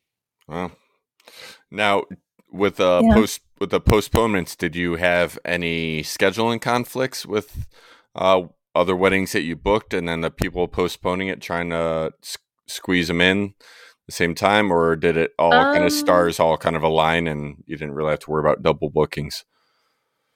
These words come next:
Speaker 2: There was only one, there was only one, uh, one couple that was like, it's like, "All right, we actually have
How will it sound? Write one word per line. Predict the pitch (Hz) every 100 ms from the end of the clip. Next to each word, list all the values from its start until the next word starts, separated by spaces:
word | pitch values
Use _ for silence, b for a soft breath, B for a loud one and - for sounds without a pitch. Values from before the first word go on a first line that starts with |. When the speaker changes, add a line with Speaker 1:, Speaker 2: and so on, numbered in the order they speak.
| _ _ _ _ _ _ -
Speaker 2:
There | 254 262
was | 285 269 -
only | 233 254 330 403
one, | 269 208 214 226 220
there | 226
was | 226 - -
only | 220 262 320
one, | 294 208 208 208 208 202 202
uh, | - 196 190 190 185 185 208 _ _ _ _ _ _
one | 214 208 226 226 226
couple | 226 214 214 202
that | 196
was | 208 202
like, | 196 190 - b b b b
it's | -
like, | 202 -
"All |
right, | 233 285 285 -
we | - 214 226 226 202
actually | 208 - 285 277
have | 240 214 214